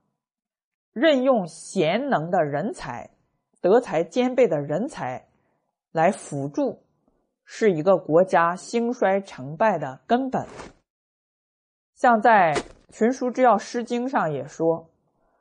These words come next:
：“任贤使能，周室中兴焉。”任用贤德的、有能力的人，是周氏兴盛的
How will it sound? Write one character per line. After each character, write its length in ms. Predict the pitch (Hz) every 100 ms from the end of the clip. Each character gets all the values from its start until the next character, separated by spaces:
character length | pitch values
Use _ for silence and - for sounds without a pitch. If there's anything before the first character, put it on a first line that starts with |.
| _ _ _
：“任 260 | 277 339 220
贤 460 | - 170 151 165
使 400 | 254 - - 151
能， 500 | 135 135 131 147 196 - _ _ _ _ _ _ _
周 240 | - 254 254
室 540 | 262 - 170 143 - -
中 240 | 226 220
兴 320 | 233 196 190
焉。” 300 | 190 175 180 _ _ _ _ _ _ _ _ _ _ _
任 180 | 339 339
用 140 | 320
贤 520 | 240 - 180 156 254 302
德 240 | 160 147
的、 300 | 160 156 - _ _ _
有 200 | 190 180
能 320 | 156 147 160
力 140 | 294 311
的 100 | 185
人， 380 | 143 127 117 - _ _ _ _
是 420 | - 233 190 165
周 280 | - 302 311
氏 300 | 311 - 214
兴 360 | 170 - 254 269
盛 280 | 277 226
的 280 | 165 143 135